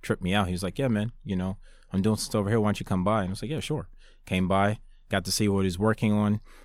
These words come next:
which really blew my mind because, you know, me being a fan of art in general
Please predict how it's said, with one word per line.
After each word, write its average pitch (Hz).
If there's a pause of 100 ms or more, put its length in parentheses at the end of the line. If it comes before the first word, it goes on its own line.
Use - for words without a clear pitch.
(140)
which - (240)
really 107
blew 104
my 101
mind 98
because, 95
you 95
know, 87
me 98
being 92
a 87
fan 98
of 90 (120)
art 98
in 95
general 95